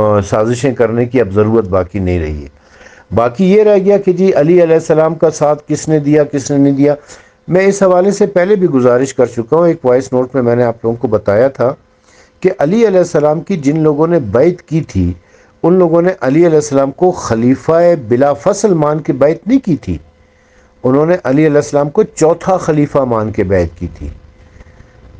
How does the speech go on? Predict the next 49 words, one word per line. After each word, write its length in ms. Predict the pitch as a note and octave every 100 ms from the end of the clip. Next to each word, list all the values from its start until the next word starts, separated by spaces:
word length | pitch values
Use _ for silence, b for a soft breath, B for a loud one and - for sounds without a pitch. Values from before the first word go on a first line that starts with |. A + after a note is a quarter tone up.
| -
تو 120 | B2 B2+
یعنی 300 | C3 E3 D#3+
جو 240 | A#2+ E3+
خلیفہ 460 | - B2+ C3+ C#3+ E3+ E3+ B2
بلا 220 | C3+ D3
فصل 400 | - A3+ A3 G#3+
مان 280 | D#3 C#3+ C#3
کے 140 | C#3
بیعت 320 | A2+ B2 -
کر 120 | B2
رہے 120 | C#3+ A#3+
ہیں، 60 |
وہ 120 | A3+
تو 120 | A3 G3
پہلے 420 | - C#4+ C4+ A3+
تھے 180 | G#3 F#3+
جنہوں 260 | F#3+ G3
نے، 120 | G3 G3 B B B
جنہوں 220 | D3 E3+ F#3
نے، 80 | F3+ - b _
آ، 40 | D#3 D3+ C#3 -
پہلے 260 | F3+ G3+ G#3
خلیفہ 360 | F3+ F3 F#3 G#3+ F#3
کے 100 | F3
دور 180 | E3+
میں 180 | E3 D#3
علی 200 | D3+ D3+
علیہ 100 | C#3
السلام 340 | C3+ C#3+ B2+ C3
کی 120 | B2
بیعت 320 | A2+ A#2+ A#2
کر 120 | A#2
لی 160 | A2 A2+
تھی، 220 | - F3
اور 120 | D3+
وہ 240 | A#2+ D3+ C#3 B B B
اس 180 | D#3 D3+
وقت 220 | F3+ -
چند 260 | F#3 F#3+ C3+
گنتی 320 | E3 E3+ B3+
کے 160 | G#3 F3+
چند 260 | D#3 C3
آدمی 320 | A2+ G2 G2+ F2+
تھے، 140 | D#2 - _ _ _ _ A#2+ C3
گنتی 380 | F3+ F3 A3 A3
کے 220 | G#3 G3
چند 260 | F#3 D#3+ C#3+
آدمی 340 | B2 C3 C#3+
تھے 240 | D3 E3